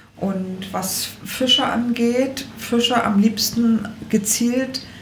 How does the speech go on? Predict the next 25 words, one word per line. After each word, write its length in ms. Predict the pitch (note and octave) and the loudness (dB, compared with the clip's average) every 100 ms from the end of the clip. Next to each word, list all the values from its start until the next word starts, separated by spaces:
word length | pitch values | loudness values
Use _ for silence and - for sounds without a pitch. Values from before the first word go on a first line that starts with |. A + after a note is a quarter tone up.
| - - - | -18 -20 -2
auf 220 | G3+ G#3+ | 0 0
Bestellung. 720 | - G3 - G#3 A#3+ C#4+ D4+ - | 0 -2 2 2 4 2 0 -2
Also 200 | G3 G3+ | -2 0
ich 200 | G3+ - | 0 2
möchte 380 | G3+ G#3 - G#3 | 2 2 2 2
nicht 300 | G#3+ A3 - | 2 2 2
unendlich 480 | G#3+ - A3 A3+ | 2 4 4 2
viele 220 | - G#3+ G#3+ | 2 2 2
Fische 320 | A3+ A3+ A#3+ | 2 0 0
haben, 440 | A#3 A#3 A3+ A3+ A3+ - - - - - | 2 4 4 4 0 -6 -14 -16 -18 2
die 440 | A3 G#3+ A3 G3+ G3 - | 4 6 4 2 -2 -4
zu, 380 | - G#3+ G3+ G#3 | 0 2 2 2
sagen 220 | G#3 G#3+ | 2 2
wir 80 | G3+ | 4
mal, 240 | G3 G3 | 4 2
etwas 460 | - - G#3+ G#3 - | 0 0 2 2 2
geringeren 640 | G3+ A3 A#3 B3 A#3+ A#3 | 2 4 4 4 2 2
Bedingungen 600 | G3+ A3 A3+ B3 A#3+ A#3 - - - - - - - - | 2 4 4 4 2 2 -2 -10 -12 -12 -14 -14 -10 0
gehalten 560 | G#3+ G#3 G#3 A#3+ C4 | 2 4 4 2 0
werden, 340 | A#3+ A#3 A3+ G#3+ | 2 4 4 2
wie 60 | |
ich 220 | - A3 A3 | 0 0 0
es 120 | - | 0
zum 140 | G#3 | 2
Beispiel 360 | G#3 G#3+ A3+ | 2 4 2